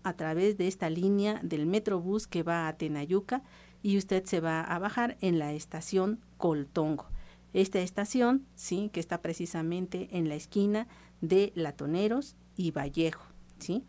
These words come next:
Entonces, ustedes bajan y lo único que hacen es atravesar Vallejo y la siguiente calle, precisamente yendo hacia el Hospital de la Raza,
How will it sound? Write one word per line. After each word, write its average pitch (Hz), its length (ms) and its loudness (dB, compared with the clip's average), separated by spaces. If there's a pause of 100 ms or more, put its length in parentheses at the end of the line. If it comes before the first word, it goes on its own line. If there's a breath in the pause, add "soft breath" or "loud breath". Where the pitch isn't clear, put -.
(180)
Entonces, 190 440 -2
ustedes 160 400 -4
bajan 269 480 4 (240 loud breath)
y 170 80 -6
lo 165 100 2
único 175 240 0
que 202 140 -4
hacen 202 220 -2
es 175 100 -6
atravesar 170 540 -2
Vallejo 240 500 2
y 196 120 -2
la 170 120 -2
siguiente 185 480 -2
calle, 214 380 -2 (340 loud breath)
precisamente 180 800 -4 (160)
yendo 180 340 2
hacia 160 180 -6
el 151 60 -8
Hospital 170 440 -4
de 156 80 -4
la 139 120 -4
Raza, 180 400 -6